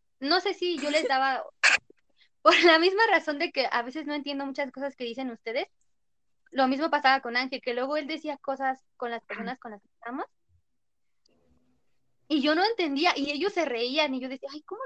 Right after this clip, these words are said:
les da risa eso?". A lo mejor lo entendía de otra manera, que por eso me caía mal. Pero,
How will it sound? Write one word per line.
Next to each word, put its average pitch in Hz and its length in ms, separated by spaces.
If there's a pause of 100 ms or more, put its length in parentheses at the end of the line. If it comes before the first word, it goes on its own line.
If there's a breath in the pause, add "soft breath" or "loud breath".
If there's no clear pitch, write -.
les 330 100
da 285 120
risa 320 420
eso?". 269 420 (460)
A 247 140
lo 262 80
mejor 262 300
lo 311 100
entendía 240 560 (260)
de 226 200
otra 240 300
manera, 226 500 (720)
que 269 120
por 247 180
eso 247 160
me 185 120
caía 214 300
mal. 262 240 (1160)
Pero, 269 280